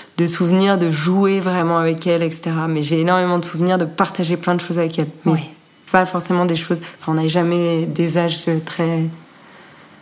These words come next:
Speaker 1: voilà, quand il y en a une qui a cinq ans, l'autre a dix ans, c'est vraiment un trop gros écart
Speaker 2: Mm.
Speaker 1: pour avoir les mêmes centres d'intérêt.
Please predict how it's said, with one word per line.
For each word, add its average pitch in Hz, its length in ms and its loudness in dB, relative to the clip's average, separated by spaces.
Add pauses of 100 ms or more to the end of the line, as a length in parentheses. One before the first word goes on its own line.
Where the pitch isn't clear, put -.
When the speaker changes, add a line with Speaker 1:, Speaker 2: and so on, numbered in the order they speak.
(600)
Speaker 1:
voilà, 165 340 0
quand 165 100 -2
il 165 60 4
y - 40 4
en 165 40 2
a 165 40 2
une 165 100 2
qui 165 100 -2
a 160 80 0
cinq 160 280 -2
ans, 180 100 4
l'autre 170 300 0
a - 20 2
dix 165 180 0
ans, 180 80 2
c'est 165 140 0
vraiment 156 200 2
un 165 40 -2
trop 170 200 -2
gros 165 160 0
écart 165 360 0
Speaker 2:
Mm. 185 80 -2
Speaker 1:
pour 156 160 -4
avoir 156 280 0
les 156 100 2
mêmes 160 200 2
centres 165 200 0
d'intérêt. 160 360 0